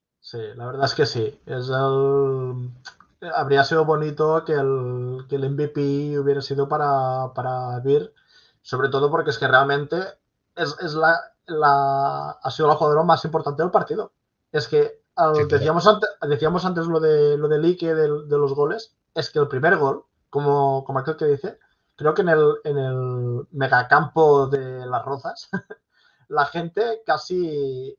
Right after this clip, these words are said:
Speaker 1: casi ni, ni lo ha visto porque la gente estaba gritando, eh, "Virginia Torrecilla", eh, pero, pero se-, es que se escuchaba desde el, desde la televisión muy fuerte.
Speaker 2: Luego en la tele hemos tenido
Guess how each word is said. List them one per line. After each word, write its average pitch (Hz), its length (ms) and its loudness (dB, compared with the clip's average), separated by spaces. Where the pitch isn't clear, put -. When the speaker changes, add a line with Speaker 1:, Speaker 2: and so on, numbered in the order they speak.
Speaker 1:
casi 139 280 -6
ni, 175 200 -8
ni 151 140 -8
lo 147 100 -2
ha 151 60 -2
visto 151 200 -8
porque 170 180 -6
la 135 100 -4
gente 160 200 -10
estaba 170 240 -4
gritando, 180 720 -4
eh, 135 320 -4
"Virginia 156 520 -6
Torrecilla", 170 640 -6
eh, 131 640 2
pero, 113 280 -4
pero 117 120 -12
se-, - 160 -18
es - 100 -20
que 135 80 -14
se 123 120 -14
escuchaba 120 420 -6
desde 160 240 -6
el, 135 420 -4
desde 135 180 -12
la 127 120 -10
televisión 135 560 -12
muy 151 180 -8
fuerte. 220 400 -8
Speaker 2:
Luego 117 160 0
en 110 60 4
la 110 160 2
tele 117 500 2
hemos 117 240 0
tenido 110 560 2